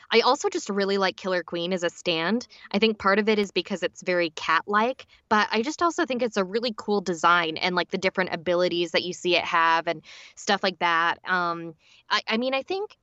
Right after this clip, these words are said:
as to why he appeals so much to the fan base, there's, there's a few different reasons. I mean, I think part of it is, like, he's just so unsettling in a variety of ways, because if you think about it, a lot of serial killers, even, like, the ones that you see in live action movies and stuff like that,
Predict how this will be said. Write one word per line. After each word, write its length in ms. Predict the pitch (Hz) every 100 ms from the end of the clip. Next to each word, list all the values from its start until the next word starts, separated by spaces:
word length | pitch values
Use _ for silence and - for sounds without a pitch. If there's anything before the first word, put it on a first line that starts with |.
| -
as 280 | 339 233 -
to 500 | - 240 220 208 -
why 560 | 202 175 180 185 185 208
he 240 | 208 196
appeals 560 | 190 - 180 175 180 -
so 160 | 196
much 240 | 180 175 -
to 140 | 185
the 80 | 160
fan 340 | 170 165 175
base, 440 | 180 208 214 214 -
there's, 280 | 202 214 - - - -
there's 140 | 294
a 60 | 381
few 180 | - 370
different 280 | 359 233
reasons. 440 | 208 202 185 170 -
I 80 | 196
mean, 220 | 202 208 - - -
I 60 |
think 240 | 240 370 -
part 280 | - 220
of 100 | 240
it 80 | 208
is, 120 | 202
like, 140 | 190 180 _ _
he's 240 | - 247
just 260 | 285 - -
so 240 | 254 247
unsettling 720 | 214 208 196 - 202 185 165 165
in 60 |
a 80 | 165
variety 440 | 165 170 165 165 165
of 120 | 185
ways, 380 | 175 110 - -
because 460 | 214 - 220 196 - - -
if 120 | 233
you 100 | 247
think 200 | 330 349
about 260 | 240 214 202
it, 100 | 202
a 80 |
lot 260 | 196 190 226
of 260 | 196 180 - -
serial 600 | - 208 214 202 175 175
killers, 500 | - 175 170 170 -
even, 260 | - 190 190
like, 160 | 180 185
the 80 |
ones 180 | 185 180
that 80 | 180
you 80 | 180
see 200 | - 175
in 140 | 175
live 200 | 170 170
action 280 | 214 - 214
movies 280 | 175 170 165
and 120 | 165
stuff 180 | - 170
like 140 | 170
that, 300 | 196 175 165